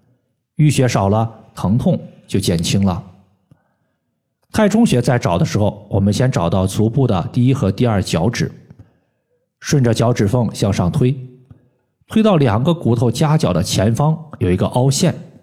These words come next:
这个凹陷就是太冲穴的所在。足三里、阴陵泉和太冲这三个穴位是平稳期调节痛风最常用到的。另外，会刮痧的话，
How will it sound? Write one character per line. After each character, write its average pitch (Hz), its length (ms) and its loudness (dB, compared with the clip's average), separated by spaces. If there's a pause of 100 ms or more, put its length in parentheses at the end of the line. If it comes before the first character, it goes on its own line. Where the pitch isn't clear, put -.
(300)
这 214 120 0
个 185 80 4
凹 170 240 2
陷 143 360 0 (360)
就 104 140 0
是 95 100 0
太 92 280 0
冲 135 220 0
穴 104 120 0
的 87 100 0
所 80 160 -2
在。 80 240 -4 (1700)
足 175 140 2
三 226 240 4
里、 113 560 0 (100)
阴 170 160 4
陵 151 180 4
泉 95 480 0
和 - 160 -4
太 110 220 0
冲 127 260 0 (520)
这 135 120 0
三 120 220 2
个 110 80 2
穴 95 140 0
位 98 200 0 (220)
是 - 160 -2
平 156 260 0
稳 139 160 4
期 123 200 0
调 107 260 0
节 92 140 0
痛 104 200 0
风 113 180 0 (220)
最 120 160 0
常 92 300 0
用 131 180 2
到 82 200 -2
的。 - 200 -10 (720)
另 123 140 2
外， 107 240 0 (300)
会 156 240 0
刮 147 180 2
痧 139 200 0
的 131 80 2
话， - 360 -4